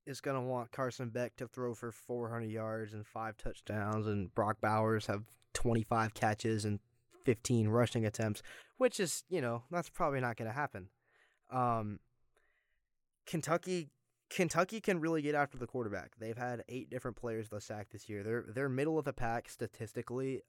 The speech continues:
in terms of actually getting sack, sacks,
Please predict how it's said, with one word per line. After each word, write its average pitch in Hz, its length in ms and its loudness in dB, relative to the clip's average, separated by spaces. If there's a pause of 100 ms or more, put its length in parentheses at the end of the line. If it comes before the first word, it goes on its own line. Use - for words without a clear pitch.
in 110 260 -6
terms 107 320 -8
of 101 140 -8 (260)
actually 110 540 -8
getting 104 300 -8
sack, 104 460 -10 (380)
sacks, - 480 -4